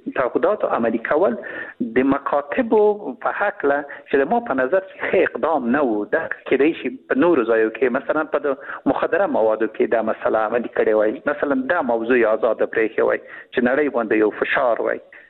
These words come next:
خب، هر حال دا یو تصمیم و، د مشرانو طرفه نیول شوی و، ممکن شاته یې کوم منطق ولري. آ، نو دلته، یعنی دغه د مخدره موادو بندول په بیرونی بود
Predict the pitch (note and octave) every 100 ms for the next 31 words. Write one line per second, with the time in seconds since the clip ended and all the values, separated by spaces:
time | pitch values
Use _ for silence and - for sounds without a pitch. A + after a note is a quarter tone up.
0 | _ - - G#3 C3 A2+ A2 D#3 E3+ D3+
1 | C#3+ F3 F3+ E3 D#3+ B2 - C#3 C3+ C3+
2 | C3 B2+ B2 A#2+ - D#3+ D3 C3 A#2 -
3 | - - B2+ B2 - B2+ A#2+ - G3 -
4 | F#3 F3+ F3+ - - - - - B2 B2
5 | B2+ - D3+ D3 E3 E3+ B3 B3 G#3+ G#3
6 | - A#2+ A#2+ B2+ F3 G#3 F#3 F3+ - A#2+
7 | A2+ - A#2+ B2+ D#3 A#2+ A#2 A2+ G#2+ A#2
8 | A2 A2+ B2+ A2 - A#2 A#2 B2+ D3 D#3
9 | F#3+ D3 F3+